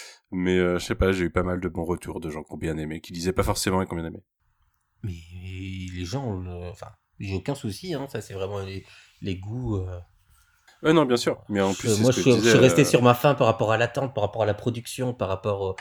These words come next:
Speaker 1: Oui, les gens,
Speaker 2: euh,
Speaker 1: voilà,
Speaker 2: à
Speaker 1: les
Speaker 2: la
Speaker 1: gens ont pas eu
Speaker 2: sortie.
Speaker 1: le vécu de
Speaker 2: On n'a pas eu le même
Speaker 1: publication
Speaker 2: vécu.
Speaker 1: de, de le vivre au fur et à mesure comme nous, quoi.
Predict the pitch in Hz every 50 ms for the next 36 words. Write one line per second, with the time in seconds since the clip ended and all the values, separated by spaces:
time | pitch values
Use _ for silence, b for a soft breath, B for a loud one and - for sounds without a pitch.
0 | - - 151 151 139 131 127 110 131 151 90 - 113 123 123 123 113 107 - 107
1 | 104 107 104 120 127 120 120 - 120 110 107 107 107 101 95 92 107 104 95 -
2 | - 127 120 113 107 104 95 92 92 92 87 120 120 113 - - 139 135 131 127
3 | 120 117 127 - 95 92 90 92 90 90 90 90 95 95 _ _ _ _ _ _
4 | _ _ _ _ _ _ _ _ _ - 110 104 - - 92 92 92 98 98 95
5 | 95 92 - - 95 90 90 92 92 87 95 87 - - 92 90 90 87 - -
6 | - -